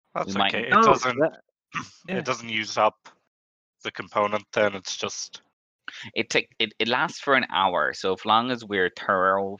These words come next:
Speaker 2: for that hour, in searching around in the outskirts, I think hopefully,
Speaker 1: Okay.
Speaker 2: if we're lucky, we should still find, uh, something.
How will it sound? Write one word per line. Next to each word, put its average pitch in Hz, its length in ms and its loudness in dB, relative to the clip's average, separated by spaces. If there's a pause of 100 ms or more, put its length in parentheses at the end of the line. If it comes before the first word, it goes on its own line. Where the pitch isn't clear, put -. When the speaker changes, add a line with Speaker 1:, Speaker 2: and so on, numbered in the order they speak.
Speaker 2:
for 87 160 -4
that 82 260 -2
hour, 90 540 -4 (540)
in 90 80 -10
searching 101 440 -2
around 90 720 -2 (120)
in 101 120 -8
the 92 120 -6
outskirts, 104 500 -6
I - 80 -6
think 98 300 -10 (1080)
hopefully, 85 680 -4
Speaker 1:
Okay. - 140 -6
Speaker 2:
if 104 60 -4
we're 87 100 -2
lucky, 80 280 -4
we 80 120 -10
should 80 200 -6 (140)
still 76 160 -4
find, 65 340 -8 (440)
uh, - 120 -16
something. 55 400 -10